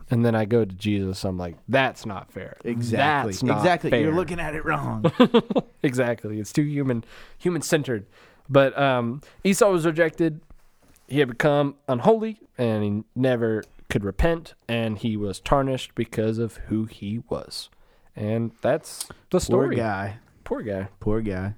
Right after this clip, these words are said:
Speaker 1: It's not fair.
Speaker 2: He ate and drank and rose and went his way.
Speaker 1: And that's, that, that is literally, and
Speaker 2: Then
Speaker 1: because
Speaker 2: Esau
Speaker 1: of that
Speaker 2: despised his birthright
Speaker 1: Yeah, he despised
Speaker 2: because he
Speaker 1: his
Speaker 2: sold it for a
Speaker 1: birthright.
Speaker 2: single meal.
Speaker 1: I'd be,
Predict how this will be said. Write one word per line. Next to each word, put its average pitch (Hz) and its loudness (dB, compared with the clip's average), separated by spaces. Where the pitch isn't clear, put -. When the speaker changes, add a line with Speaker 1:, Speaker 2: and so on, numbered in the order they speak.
Speaker 1:
It's - -10
not - -8
fair. - -10
Speaker 2:
He 113 -2
ate 110 -2
and 110 0
drank 104 -2
and 98 -2
rose 101 -2
and 95 -2
went 101 -4
his 104 -8
way. 98 -6
Speaker 1:
And 113 0
that's, 131 0
that, 135 0
that 147 6
is 135 0
literally, 135 2
and 156 6
Speaker 2:
Then 156 4
Speaker 1:
because 214 4
Speaker 2:
Esau 143 4
Speaker 1:
of 131 2
that - -4
Speaker 2:
despised - -2
his 107 -4
birthright 107 0
Speaker 1:
Yeah, 123 2
he - -2
despised - -4
Speaker 2:
because 180 2
he 165 0
Speaker 1:
his 143 0
Speaker 2:
sold 135 6
it 143 2
for 104 0
a 107 -2
Speaker 1:
birthright. 101 -8
Speaker 2:
single 127 0
meal. 107 0
Speaker 1:
I'd 220 6
be, 220 2